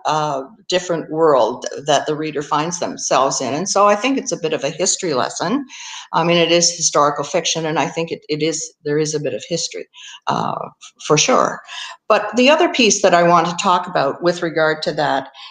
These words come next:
is I think that the characters are very relatable, uh, in this book, and they're relatable to multiple generations, which gives us an opportunity for people of different generations to communicate, uh, about this subject.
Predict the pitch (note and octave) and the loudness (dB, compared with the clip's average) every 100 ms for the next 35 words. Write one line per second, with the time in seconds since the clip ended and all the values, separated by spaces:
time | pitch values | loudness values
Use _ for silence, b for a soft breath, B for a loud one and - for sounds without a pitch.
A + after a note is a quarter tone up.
0 | B F3+ F3 E3 - - F#3+ - - F4 | B 0 2 0 -2 0 0 -2 -4 -4
1 | F4+ - F#3 - _ - - _ _ E3 | -2 0 -2 -4 _ -20 -20 _ _ -2
2 | E3+ E3 - B3 C4 B3+ F#3+ F3+ - - | -2 -2 -2 2 2 2 0 0 0 2
3 | E3 E3 F3+ F#3+ E3+ D#3+ D#3+ E3 G#3+ G#3 | 2 4 4 4 2 2 2 0 -2 -2
4 | A#3 A3+ _ - E3 D#3+ D#3 - E3+ F3 | -4 -8 _ -4 -2 -2 -4 -2 0 0
5 | F3 F#3 G3 - - E3+ E3+ E3 E3 E3+ | -2 2 0 0 -4 -2 2 2 2 2
6 | E3 F#3 G#3+ G#3 E3 E3+ E3+ D#3+ E3 F3+ | 2 2 0 0 -2 -2 -4 0 2 2
7 | F3+ E3+ D3 D3+ _ _ D3+ D3+ E3+ D#3+ | 0 -6 -8 -8 _ _ -6 0 2 4
8 | D3+ D3+ - - E3+ E3 - - E3 F#3+ | 2 2 0 -4 -4 -2 -2 -4 -2 -2
9 | G3 G3 F#3 F3 E3+ F3 D#3 E3+ D#3 D3+ | 0 -4 -2 0 0 -2 -6 -6 -4 -4
10 | D3+ D3 C3+ - F#3 E3+ D3+ D#3 B B | -4 -4 -10 -8 -8 -4 -4 -4 B B
11 | - D#3+ G#3 G#3 F#3 E3+ E3 D#3+ D#3 D#3+ | -2 0 0 2 2 4 2 4 2 2
12 | D3+ D3 - - E3 D#3 D3+ D3 A#2 A#2+ | 0 -2 -4 -4 0 2 2 0 -2 -2
13 | A2+ - C3+ - - C#3+ D3 C3+ B2 - | -6 -4 -2 -2 0 0 0 -2 -2 -4
14 | - - D#3+ D#3+ F2+ D#2 | -6 0 0 0 -2 -6